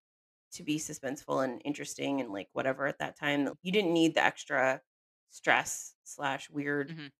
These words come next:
Speaker 1: decision to go back immediately and then just go back out.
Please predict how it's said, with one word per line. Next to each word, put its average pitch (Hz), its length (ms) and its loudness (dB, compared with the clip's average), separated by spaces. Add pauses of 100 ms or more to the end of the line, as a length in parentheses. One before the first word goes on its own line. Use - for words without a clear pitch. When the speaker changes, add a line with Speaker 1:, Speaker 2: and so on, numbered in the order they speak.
(100)
Speaker 1:
decision 147 460 -2
to - 100 -14
go 139 160 0
back 131 440 -2 (380)
immediately 139 580 4
and 135 120 0
then 131 140 0
just 127 360 -4
go 147 240 -6
back 165 260 -12
out. 277 220 -12